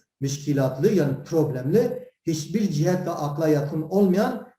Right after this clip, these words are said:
şirk ve küfür yoludur. Çünkü yirminci mektup, yirmi ikinci söz gibi birçok risalelerde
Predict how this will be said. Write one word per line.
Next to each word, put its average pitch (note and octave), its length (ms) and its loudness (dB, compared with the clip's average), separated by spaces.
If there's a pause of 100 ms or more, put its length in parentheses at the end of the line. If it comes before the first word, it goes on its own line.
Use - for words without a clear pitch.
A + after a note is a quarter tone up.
(100)
şirk - 420 -2
ve F#3 140 2
küfür D#3+ 280 -2
yoludur. G2+ 340 -10 (220)
Çünkü G3+ 720 2 (220)
yirminci F#3+ 420 6
mektup, A3+ 540 0
yirmi E3+ 760 2
ikinci F3+ 340 -4
söz G#3+ 300 2
gibi F3 180 0
birçok F#3+ 360 0
risalelerde D3+ 880 0